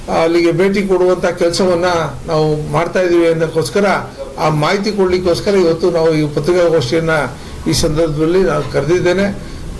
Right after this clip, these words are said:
ಮತ್ತು ಈ ಮಾಹಿತಿ ಸಾರ್ವಜನಿಕರಿಗೂ ಸಹ ಹೋಗ್ಬೇಕು. ಅವತ್ತು ಸಾರ್ವಜನಿಕರು ಒಡಗೂಡಿ ಎಷ್ಟು ಜನ ನಮ್ಮ ಜೊತೆ ಬರ್ತಾರೆ, ಅವ್ರಿಗೂ ಸಹ ಕರ್ಕೊ ಹೋಗುವಂಥ ಕೆಲಸವನ್ನ ನಾವು ಮಾಡೋದಿದ್ದೇವೆ ಅಂತಕ್ಕಂಥದ್ದನ್ನ ಈ ಸಂದರ್ಭದಲ್ಲಿ ಹೇಳಕ್ಕೆ ಇಚ್ಛೆ ಪಡ್ತೀನಿ.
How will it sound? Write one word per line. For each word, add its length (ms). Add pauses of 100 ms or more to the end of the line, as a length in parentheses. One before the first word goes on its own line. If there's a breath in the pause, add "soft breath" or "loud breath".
ಮತ್ತು 280
ಈ 20
ಮಾಹಿತಿ 400
ಸಾರ್ವಜನಿಕರಿಗೂ 720
ಸಹ 140
ಹೋಗ್ಬೇಕು. 440
ಅವತ್ತು 400
ಸಾರ್ವಜನಿಕರು 680
ಒಡಗೂಡಿ 600 (440 loud breath)
ಎಷ್ಟು 160
ಜನ 140
ನಮ್ಮ 240
ಜೊತೆ 200
ಬರ್ತಾರೆ, 320
ಅವ್ರಿಗೂ 260
ಸಹ 160
ಕರ್ಕೊ 300
ಹೋಗುವಂಥ 280
ಕೆಲಸವನ್ನ 520
ನಾವು 180
ಮಾಡೋದಿದ್ದೇವೆ 640
ಅಂತಕ್ಕಂಥದ್ದನ್ನ 600 (560 loud breath)
ಈ 40
ಸಂದರ್ಭದಲ್ಲಿ 600
ಹೇಳಕ್ಕೆ 220
ಇಚ್ಛೆ 220
ಪಡ್ತೀನಿ. 520